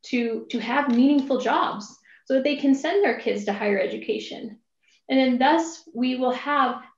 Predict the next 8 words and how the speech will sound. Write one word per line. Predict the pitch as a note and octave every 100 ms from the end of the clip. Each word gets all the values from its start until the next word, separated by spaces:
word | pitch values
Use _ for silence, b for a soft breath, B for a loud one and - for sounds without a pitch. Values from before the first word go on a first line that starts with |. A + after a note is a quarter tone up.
| _
greater | B3 B3+ B3 B3 -
workforce | A3+ A3+ - A3 G#3 G#3 - _ _
diversity. | G#3 A#3 A#3 - G#3 G#3+ G#3 B B
We | A3+ A3
will | A3
have | G#3+ A3+ A3+ A3+
more | A#3+ B3+ C4 -
college | - A#3 A#3 G#3+ -